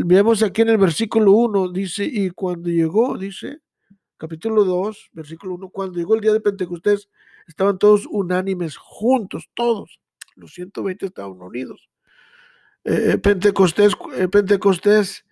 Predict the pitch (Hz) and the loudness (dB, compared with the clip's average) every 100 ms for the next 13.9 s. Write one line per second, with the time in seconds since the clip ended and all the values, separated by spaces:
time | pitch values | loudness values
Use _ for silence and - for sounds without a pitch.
0 | _ _ _ - 180 196 180 190 180 190 | _ _ _ -4 -2 -2 -4 -2 0 0
1 | 196 - 214 196 202 240 - _ _ 170 | -2 0 0 2 0 -2 -6 _ _ -4
2 | 160 175 196 185 165 175 180 165 180 165 | -2 0 -2 -6 -8 -6 -6 -6 -6 -8
3 | 170 165 165 180 180 143 165 175 180 - | -8 -6 -6 -6 -8 -10 -6 -4 -4 -6
4 | _ _ _ - 151 160 - 170 170 180 | _ _ _ -8 -6 -6 -4 -2 0 -2
5 | 180 160 - 147 165 156 180 160 208 240 | -2 -6 -8 -14 -12 -12 -12 -8 -6 -4
6 | 180 165 180 160 _ _ _ _ _ - | -6 -10 -14 -16 _ _ _ _ _ 0
7 | 220 240 240 233 208 208 220 196 - 190 | 2 0 -2 0 2 4 2 -2 -8 -6
8 | 190 196 208 185 208 180 190 180 - 180 | -4 -4 -6 -4 -6 -8 -10 -10 -12 -14
9 | 170 165 _ _ _ _ 180 170 185 180 | -14 -16 _ _ _ _ -4 0 2 2
10 | 185 170 196 190 185 180 185 170 _ _ | 2 2 0 -2 -2 2 0 0 _ _
11 | _ _ - 165 170 170 170 165 - 175 | _ _ -6 -2 0 -2 -4 -4 -4 -2
12 | 170 170 180 170 165 147 - 165 156 190 | -2 -4 -6 -8 -10 -12 -10 -10 -8 -6
13 | 180 190 220 233 220 202 190 170 - | 2 4 6 6 6 4 -2 -4 -8